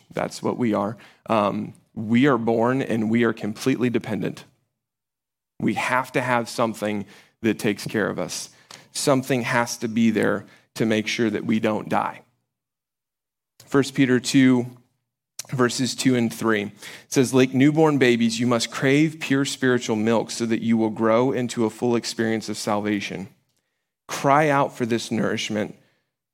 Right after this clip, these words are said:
now that you have had a taste of the Lord's kindness." As spiritual infants, it is the pure spiritual milk that we must crave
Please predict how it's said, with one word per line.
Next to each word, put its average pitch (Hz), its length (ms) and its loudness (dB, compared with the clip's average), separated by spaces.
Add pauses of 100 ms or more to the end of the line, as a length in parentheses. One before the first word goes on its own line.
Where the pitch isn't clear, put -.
(140)
now 127 260 4
that 147 220 -4
you 143 120 2
have 131 100 0
had 117 160 -2
a 107 60 -2
taste 110 400 -4
of 107 100 -4
the 104 80 -8
Lord's 101 300 -2
kindness." 95 580 -8 (1600)
As 139 180 2
spiritual 151 500 0
infants, 120 520 -2 (520)
it 135 140 4
is 120 180 2
the 117 100 2
pure 139 320 0
spiritual 127 580 0
milk 113 440 0 (680)
that 117 140 2
we 127 180 4
must 123 500 0
crave 104 540 -2